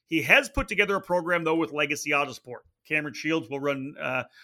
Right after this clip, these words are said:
alongside Ayrton Orey for the team. So there will be two cars for Legacy Autosport, as there was at the Homestead Test. Of course, Shields, the young driver out of Toowoomba, Australia, the same hometown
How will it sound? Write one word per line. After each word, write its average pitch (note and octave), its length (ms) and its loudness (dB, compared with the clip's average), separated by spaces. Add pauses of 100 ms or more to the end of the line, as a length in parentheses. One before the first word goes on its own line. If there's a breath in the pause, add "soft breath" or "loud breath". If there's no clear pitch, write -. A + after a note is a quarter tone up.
(140 loud breath)
alongside F#3+ 800 4
Ayrton G3 240 -2 (100)
Orey F3 280 0 (100)
for - 100 -20
the B2 60 -10
team. B2 300 -6
So B2+ 120 -12
there C3+ 120 -4
will D3+ 100 -4
be F3+ 100 -2
two A3 200 -6
cars G3 320 0
for E3 120 -6
Legacy E3 380 -2
Autosport, D#3 460 -8 (120)
as D3 140 -4
there D#3+ 120 -4
was D3+ 280 -2
at D3 80 -10
the C3 80 -12
Homestead C3 540 -6 (200)
Test. - 460 2 (540 loud breath)
Of B2+ 120 -16
course, C#3 220 -6
Shields, D3+ 400 -2
the C#3 60 -6
young C#3 180 -2
driver C#3+ 300 2
out C3 80 -2
of A#2+ 100 -10
Toowoomba, D#3+ 460 -4 (100)
Australia, D#3 460 -2
the A#2+ 40 -12
same C#3 280 0
hometown C#3 640 0